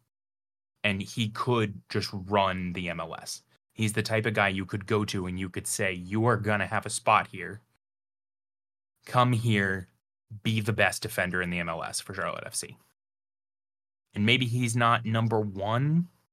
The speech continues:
but if he comes to Charlotte F C, I bet he's in the top three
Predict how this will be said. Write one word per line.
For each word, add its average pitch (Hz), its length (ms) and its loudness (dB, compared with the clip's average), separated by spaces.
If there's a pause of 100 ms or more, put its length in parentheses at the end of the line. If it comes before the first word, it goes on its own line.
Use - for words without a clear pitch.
(400)
but 113 160 2
if 95 120 -4
he 131 200 -2
comes 131 320 0
to 135 80 -6
Charlotte 139 320 4
F 143 140 2
C, 151 220 -2
I 95 60 -2
bet 101 220 -2
he's 104 160 0
in 107 80 0
the 104 80 0
top 92 360 -2
three 92 600 -8